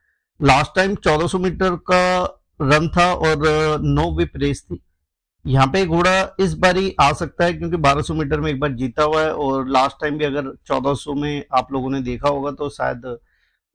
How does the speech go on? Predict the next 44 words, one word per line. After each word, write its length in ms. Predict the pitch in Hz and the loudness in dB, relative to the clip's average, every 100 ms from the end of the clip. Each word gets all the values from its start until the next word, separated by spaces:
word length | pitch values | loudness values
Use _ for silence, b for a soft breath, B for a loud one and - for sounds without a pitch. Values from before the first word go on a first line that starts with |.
| - | -12
दो 300 | 143 120 135 | -6 0 0
सौ 160 | - 147 | 0 0
मीटर 360 | 143 135 143 | 0 0 0
में 160 | 135 139 | 0 0
ही, 360 | 127 139 135 131 - 131 | 0 0 -2 -6 -8 -4
अ, 140 | 123 | -4
दो 200 | 113 131 | -2 -2
सौ 120 | 139 | -4
तीन 180 | 135 135 | -4 -2
सौ 100 | 143 | 0
मीटर 260 | 139 127 135 | 0 0 0
में 120 | 139 | -2
ही 60 | |
खड़ा 220 | 120 131 131 | -2 0 0
हुआ 180 | 131 | 0
है 60 | 127 | -2
घोड़ा 240 | 120 127 | -2 -2
और 360 | 135 127 123 120 | -2 -2 -4 -6
without 300 | 117 120 123 | -6 -4 -4
whip 320 | 117 123 117 | -6 -16 -10
वैसी 320 | 120 117 143 | -10 -8 -12
थी। 240 | 135 135 - _ _ _ _ _ _ - | -12 -14 -18 _ _ _ _ _ _ -4
तो 120 | 135 | -2
यहाँ 180 | 127 120 | 0 0
पे 80 | 139 | 2
उम्मीद 300 | 139 147 143 | 2 0 0
कर 140 | 156 | -2
सकते 280 | 151 147 190 | -2 -4 -4
हैं 100 | 180 | 0
घोड़ा 200 | 147 147 | 0 0
दोबारा 520 | 139 143 143 151 151 139 - 135 | 2 2 2 2 0 -4 -10 -2
बोर्ड 280 | 135 139 | 2 2
में 220 | 127 143 123 | 2 0 0
देखने 420 | 135 127 139 139 | 0 0 -2 -2
को 120 | 143 | 0
मिले। 360 | 131 135 170 160 | 0 0 0 -2
दो 260 | 123 139 | 0 0
नंबर 280 | 151 160 170 | 2 2 0
ग्रोवेन 540 | 143 143 147 165 175 | 0 -2 0 0 -2
पी 360 | 180 _ 165 165 | -6 _ 0 0
ट्रेवर 460 | - 143 139 151 147 | 0 0 2 0 -2
के 120 | 165 | -6
नीचे। 560 | 160 143 170 165 165 - _ _ _ _ _ _ _ - | -6 -6 -4 -4 -6 -12 _ _ _ _ _ _ _ 0
आ, 460 | 151 147 147 147 | 2 2 2 0